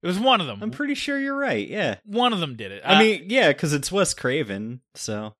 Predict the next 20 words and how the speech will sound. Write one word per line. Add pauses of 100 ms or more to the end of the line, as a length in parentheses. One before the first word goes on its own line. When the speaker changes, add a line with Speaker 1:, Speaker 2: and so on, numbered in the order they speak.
(100)
Speaker 1:
Yeah. (220)
Uh,
I,
I
only
know
that
because
of
the
Scream
episode
of
Movie
Reviews
in
twenty
Q,
so, (120)
uh,